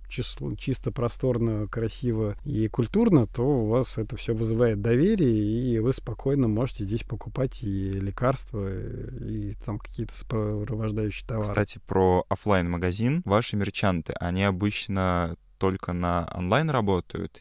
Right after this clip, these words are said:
Speaker 2: или, собственно, точки у них тоже есть?
Speaker 1: У нас есть довольно много клиентов, у которых есть и офлайн, и онлайн. И онлайн, а, в такой ситуации многие клиенты отдают на дропшиппинг. А, почему? А,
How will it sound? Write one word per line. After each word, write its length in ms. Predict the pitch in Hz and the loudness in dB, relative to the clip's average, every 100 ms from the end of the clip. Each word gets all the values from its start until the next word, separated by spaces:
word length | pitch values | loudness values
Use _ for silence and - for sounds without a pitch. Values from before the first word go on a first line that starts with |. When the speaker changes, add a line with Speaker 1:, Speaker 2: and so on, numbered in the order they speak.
| - | -12
Speaker 2:
или, 680 | 90 101 101 92 - 69 - | -4 -2 0 0 -2 -10 -12
собственно, 360 | - 90 - 82 | -6 -6 -6 0
точки 320 | 98 - - | 0 0 -4
у 40 | |
них 120 | 87 - | -6 -2
тоже 240 | 87 87 | -2 0
есть? 180 | 85 120 | -2 2
Speaker 1:
У 40 | |
нас 320 | 127 143 - 131 | 6 6 2 2
есть 320 | 160 147 117 | 4 6 6
довольно 340 | 123 135 127 | 6 8 8
много 340 | 120 143 131 113 | 6 6 4 2
клиентов, 640 | 123 120 170 240 170 - | 0 2 4 4 2 -4
у 60 | 117 | -4
которых 480 | 117 - 127 - | -4 0 0 0
есть 320 | 123 131 - - | 2 2 2 -2
и 220 | 147 143 | 0 2
офлайн, 500 | 127 113 165 202 214 | 2 0 4 4 4
и 240 | 147 151 | 2 0
онлайн. 500 | 156 123 120 107 98 - | 2 2 4 2 0 -2
И 380 | 131 139 131 - - | 4 6 6 2 0
онлайн, 640 | 135 135 147 180 202 165 | 4 6 8 8 6 6
а, 760 | 143 127 120 117 117 117 110 104 | 4 4 4 4 4 4 2 -2
в 240 | - - | -6 -4
такой 340 | 127 - 131 117 | -2 2 2 2
ситуации 480 | - 147 180 - | 2 4 4 4
многие 360 | 127 131 139 117 | 4 4 4 2
клиенты 800 | - 120 147 170 135 117 117 113 | 0 2 4 4 2 2 2 0
отдают 580 | 123 110 113 120 135 123 | -2 0 2 2 2 2
на 160 | 123 | 0
дропшиппинг. 640 | 117 113 - 202 214 180 - - - | 2 -2 -2 -2 0 0 -2 -8 2
А, 420 | 120 120 113 110 | 4 6 6 4
почему? 640 | - 110 - 147 135 113 - | 2 0 6 8 8 6 2
А, 500 | 113 110 110 110 | 0 0 2 0